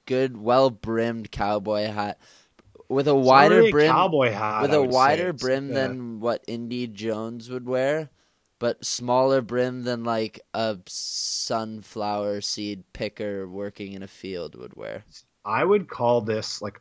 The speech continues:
Speaker 2: a farmer's hat.
Speaker 1: Yeah.
Speaker 2: It doesn't have any of the shape of a cowboy hat, really.
Speaker 1: Uh-huh. And maybe let the listeners know what sort of hat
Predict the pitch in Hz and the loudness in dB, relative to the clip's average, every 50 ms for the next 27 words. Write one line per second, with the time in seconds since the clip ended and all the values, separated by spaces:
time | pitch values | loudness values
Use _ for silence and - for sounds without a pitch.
0 | _ _ - 101 - - - - 104 98 95 101 101 95 87 85 80 82 - - | _ _ -6 -6 -6 -10 -14 -10 -6 -4 -2 -2 -2 -4 -6 -8 -10 -12 -14 -14
1 | - - - - - - - - - 120 113 95 69 53 - _ _ _ _ _ | -12 -12 -12 -12 -12 -14 -12 -8 -6 -4 -4 -4 -6 -10 -16 _ _ _ _ _
2 | _ _ _ _ _ 120 117 131 139 156 196 180 180 196 196 185 - - 135 147 | _ _ _ _ _ -6 -2 -2 0 0 2 2 2 2 2 0 -2 -2 -2 0
3 | 147 147 147 143 127 120 120 110 - - 123 113 110 107 - 107 98 98 - - | 2 2 2 2 2 2 0 -2 -2 0 0 0 0 -2 -4 -6 -8 -8 -8 -6
4 | 110 95 95 95 92 90 87 - - - - - - - - 110 104 110 104 92 | -6 -4 -4 -4 -6 -6 -10 -10 -12 -12 -12 -12 -12 -10 -10 -10 -10 -10 -10 -12
5 | - - - _ _ _ _ _ _ _ _ _ - 110 113 113 107 107 107 113 | -14 -16 -20 _ _ _ _ _ _ _ _ _ -8 -8 -6 -6 -8 -8 -6 -4
6 | 117 120 113 123 131 127 123 123 120 - - _ _ _ _ _ _ 113 113 113 | -4 -4 -2 -2 0 0 0 -2 -4 -6 -10 _ _ _ _ _ _ -6 -4 -4
7 | 113 - - 120 117 110 107 - - 101 104 101 95 98 101 101 101 98 98 101 | -4 -4 -4 -4 -4 -4 -4 -6 -8 -10 -10 -10 -10 -12 -12 -10 -10 -10 -10 -10
8 | - 95 - - 107 98 92 92 95 90 104 - - - 110 98 92 85 - | -10 -12 -12 -10 -10 -8 -8 -10 -12 -14 -16 -20 -14 -12 -10 -8 -8 -10 -12